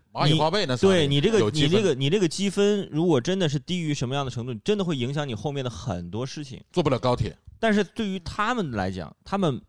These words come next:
Speaker 2: 诚信是一个词，没有积分，没有分数去衡量，他们就觉得无所谓。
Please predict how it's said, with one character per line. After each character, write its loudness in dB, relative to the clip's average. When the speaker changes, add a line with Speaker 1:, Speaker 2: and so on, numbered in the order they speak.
Speaker 2:
诚 -4
信 -4
是 -8
一 -2
个 -2
词， -12
没 -6
有 -4
积 -12
分， -8
没 -2
有 0
分 -2
数 -6
去 -4
衡 -6
量， -10
他 -2
们 -2
就 0
觉 -2
得 0
无 -6
所 -6
谓。 -8